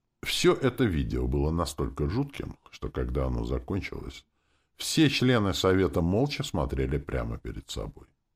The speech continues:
Молчал даже представитель Империи Антран, хотя вроде бы сейчас прямо ему в руки дали способ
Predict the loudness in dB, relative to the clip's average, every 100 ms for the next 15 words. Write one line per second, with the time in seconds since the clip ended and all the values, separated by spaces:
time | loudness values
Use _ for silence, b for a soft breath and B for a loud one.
0 | _ -8 -2 0 0 -2 -2 0 0 2
1 | 0 -2 -6 -6 -2 2 2 0 -2 -2
2 | -2 -2 -4 -2 -2 -2 -4 -6 -10 -12
3 | _ _ _ _ _ -10 -8 -4 -2 0
4 | 0 -2 -4 -4 -2 -4 -2 -4 -2 -4
5 | -6 -4 -2 -2 -4 -4 -2 -2 -2 -4
6 | -4 -4 -8